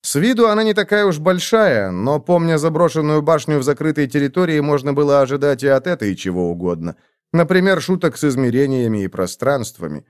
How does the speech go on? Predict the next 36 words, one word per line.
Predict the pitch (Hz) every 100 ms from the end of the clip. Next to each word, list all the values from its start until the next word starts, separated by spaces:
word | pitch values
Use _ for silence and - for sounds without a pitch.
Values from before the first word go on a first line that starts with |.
| _ _ _
Внутри | 139 185 185 190 202
она | 185 165
вполне | - 151 151 160
могла | 156 147 147
оказаться | 131 135 135 127 143
куда | 123 139 127
больше, | 113 104 92 101
чем | 113 107
снаружи. | 127 147 175 135 78 - _ _ 151
Не | 175
хотелось | 175 156 160 185 160
бы | 123 101
в |
ней | 95 87
заплутать. | 85 90 95 95 78 65 - _ _ _ _ _ _ _ _
Тут | 208 240
боги, | 185 226 214 202
как | 190 170
назло, | 170 156 170 185
заставили | 170 - 175 160 160
меня | 156 156
вспомнить | 139 - 190 185 175 160
о | 151
том, | 175 120
что | - 143
Кликли | 151 127 175
однажды | 185 135 143 139 131
хвасталась, | 127 165 185 - 113 92 82
что | - - 92
она, | 101 139
мол, | 131 110
бывала | 92 139 143 180 117 90
в |
новой | 92 90 90
башне | 98 92 117 147
Ордена | 190 151 139 120